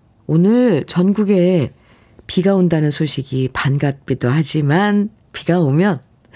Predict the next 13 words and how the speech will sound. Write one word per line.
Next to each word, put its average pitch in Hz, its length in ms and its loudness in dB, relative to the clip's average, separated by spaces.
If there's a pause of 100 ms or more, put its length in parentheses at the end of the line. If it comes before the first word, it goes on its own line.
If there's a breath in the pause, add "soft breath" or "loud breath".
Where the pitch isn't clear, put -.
(680 loud breath)
일에 175 520 2
지장받는 160 760 0
분들도 123 560 -4
있죠. 131 760 -2 (1700 loud breath)
사람 330 500 2
욕심대로 277 580 2
되는 175 260 2
건 208 140 0
아니겠지만 156 840 -2 (360)
일에 180 580 2
방해되지 147 580 -2
않을 127 240 -2
정도로 113 500 -6